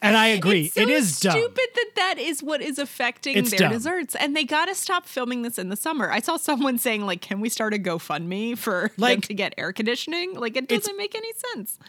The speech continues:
Speaker 1: It's, like, bad enough that they give them so little time to, like, do these things, but then to, like, add in this extra thing that would not happen if you, it, so
Speaker 2: Yeah.
Speaker 1: it doesn't, it's not even that you can put your best foot forward. However, it is a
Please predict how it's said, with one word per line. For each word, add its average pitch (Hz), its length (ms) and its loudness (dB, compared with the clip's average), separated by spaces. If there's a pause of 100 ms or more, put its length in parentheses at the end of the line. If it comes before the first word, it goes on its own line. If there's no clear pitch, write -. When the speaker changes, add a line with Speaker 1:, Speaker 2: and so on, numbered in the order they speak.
Speaker 1:
It's, 214 200 -2
like, 220 200 0
bad 262 280 2
enough 247 280 0
that 202 160 -2
they 185 140 2
give 156 220 0
them 156 160 0
so 175 280 0
little 175 280 0
time 151 260 0
to, 147 120 -6
like, 147 160 -2
do 143 140 -4
these 139 160 -6
things, 147 220 -4
but - 220 -6
then 175 160 0
to, 190 100 -6
like, 175 260 -4
add 170 200 -2
in 196 100 -4
this 196 140 -4
extra 170 240 -6
thing 165 180 -2
that 160 160 -4 (420)
would 170 240 2
not 208 280 2
happen 156 540 0
if 143 180 -4
you, 156 220 -2
it, 185 180 -4
so 208 180 2
Speaker 2:
Yeah. 220 100 -4
Speaker 1:
it 196 120 -10
doesn't, 247 360 -2 (160)
it's - 500 -8
not 269 180 -2
even 302 220 -6
that 220 120 -10
you 214 140 -2
can 165 180 -4
put 185 260 -6
your 190 120 -2
best 151 320 -6
foot 135 120 -8
forward. 104 240 -16 (260)
However, 160 560 2
it 214 140 2
is 226 200 0
a 160 200 -2